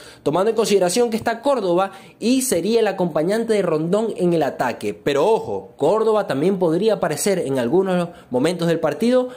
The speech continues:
siendo volante por las bandas, volante por la derecha sobre todo, así como lo hacía en la Vinotinto sub-veinte del Mundial dos mil diecisiete. También estará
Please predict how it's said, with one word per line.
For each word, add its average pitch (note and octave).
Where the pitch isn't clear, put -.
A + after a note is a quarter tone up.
siendo A3
volante G#3+
por G#3+
las F3
bandas, A3
volante F3+
por F3
la D3+
derecha G3+
sobre E3
todo, A#3
así C#4
como B3+
lo G3
hacía B3
en A3+
la G3
Vinotinto F#3
sub-veinte F#3+
del D#3
Mundial D3+
dos D3+
mil E3+
diecisiete. B2
También E3
estará F3+